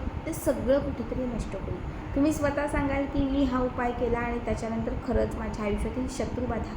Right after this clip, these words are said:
कायमची संपली. बघा, खूप साधा उपाय आहे, शास्त्रातील हा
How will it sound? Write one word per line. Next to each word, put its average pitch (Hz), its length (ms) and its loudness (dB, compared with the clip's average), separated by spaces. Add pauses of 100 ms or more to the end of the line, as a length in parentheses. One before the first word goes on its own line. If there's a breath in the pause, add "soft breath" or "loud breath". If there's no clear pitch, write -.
(100)
कायमची 208 460 -4
संपली. - 420 -6 (720 loud breath)
बघा, 220 160 2
खूप 254 220 -2
साधा 233 440 -2
उपाय 254 360 0
आहे, 240 260 4
शास्त्रातील 262 840 0
हा 262 120 2